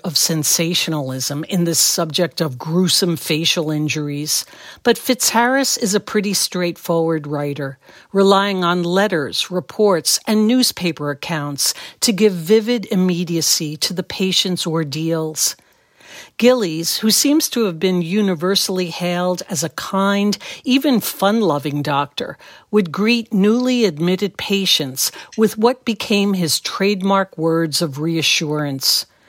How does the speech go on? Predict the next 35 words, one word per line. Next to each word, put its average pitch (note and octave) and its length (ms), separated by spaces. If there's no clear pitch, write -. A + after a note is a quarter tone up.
"Don't D4+ 220
worry, D#3+ 280
Sonny, D#3+ 520
you'll C4 240
be G3 160
all C#3+ 220
right C3 380
and G3 140
have G3 200
as E3+ 200
good A3+ 200
a C4 60
face A3 420
as F#3+ 160
most E3+ 460
of C3 100
us A2+ 240
before F#3+ 480
we're F3 220
finished F3+ 600
with D#3 220
you." D#3 320
Fitzharris G#3+ 720
describes E3+ 720
how G3 120
before F3+ 540
each A3+ 400
major F#3 480
operation, D#3+ 880
Gillies B3 560
would G3 160
sequester - 680
himself F3 640
in F#3 160
his E3 260